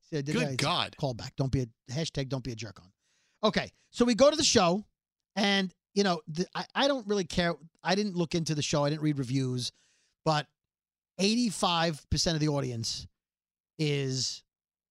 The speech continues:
Speaker 1: twenty to thirty-something young women.
Speaker 2: Okay.
Speaker 1: Good place to go to pick up a girl who's into blowjobs, this show.
Speaker 2: Okay.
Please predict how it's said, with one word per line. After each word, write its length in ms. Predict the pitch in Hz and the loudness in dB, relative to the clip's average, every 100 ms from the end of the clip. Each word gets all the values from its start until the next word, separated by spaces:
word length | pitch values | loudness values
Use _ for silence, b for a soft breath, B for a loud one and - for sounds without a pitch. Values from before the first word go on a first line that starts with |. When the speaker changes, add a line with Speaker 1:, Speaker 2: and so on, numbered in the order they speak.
| _ _ _ _ _ - | _ _ _ _ _ -6
Speaker 1:
twenty 300 | 165 175 185 | -2 0 0
to 80 | |
thirty-something 840 | 160 175 156 151 160 147 139 131 117 _ _ _ _ _ - | 0 -2 0 0 -2 -2 -4 -4 -8 _ _ _ _ _ -6
young 360 | 139 151 147 135 | 0 0 0 -4
women. 320 | 113 90 123 _ _ _ _ _ _ _ _ _ - | -8 -12 -18 _ _ _ _ _ _ _ _ _ -4
Speaker 2:
Okay. 440 | 233 156 135 226 _ _ _ - | 0 2 0 0 _ _ _ 2
Speaker 1:
Good 200 | 226 262 | 4 4
place 280 | 202 240 226 | 4 4 2
to 80 | 165 | 2
go 140 | 196 | 2
to 60 | 175 | 2
pick 220 | 180 180 | -2 -2
up 160 | 180 165 | -2 -2
a 40 | |
girl 240 | 143 165 | -2 0
who's 140 | 147 143 | 0 0
into 200 | 156 147 | -2 0
blowjobs, 560 | 147 143 131 117 113 - b | 0 0 0 -4 -6 -10 b
this 220 | 131 143 151 | -6 -4 -4
show. 300 | - 92 - _ _ _ _ - | -6 -12 -18 _ _ _ _ -2
Speaker 2:
Okay. 500 | 214 247 - 160 156 | 0 0 2 2 2